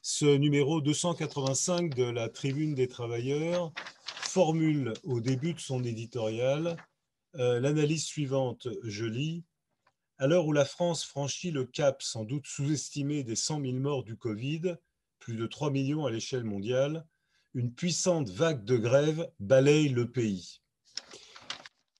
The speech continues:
Appréciation qui peut surprendre et qui pourtant découle très logiquement de la somme des informations qui sont parvenues à la rédaction de la Tribune des Travailleurs. D'ailleurs, la une du journal cette semaine peut être à contre-pied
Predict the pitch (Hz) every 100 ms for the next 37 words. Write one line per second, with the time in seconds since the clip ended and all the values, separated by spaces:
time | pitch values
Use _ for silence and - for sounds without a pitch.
0 | _ 139 139 165 175 151 202 180 160 165
1 | - 160 - 143 165 202 196 151 - -
2 | - - 165 208 - 185 - - 123 -
3 | - - - - - 107 165 165 196 196
4 | - 151 160 139 131 - 131 139 156 -
5 | _ _ _ - 139 135 - 196 185 139
6 | 131 135 143 127 120 - 185 185 - 160
7 | 156 - 147 135 156 135 143 151 156 131
8 | 123 120 110 135 127 113 - 110 117 110
9 | 107 - 104 101 98 92 135 175 175 151
10 | - - - - - - 139 - 214 202
11 | 160 165 139 139 160 156 - 135 - 165
12 | 196 185 160 160 180 180 139 - 143 131
13 | 139 135 - 180 185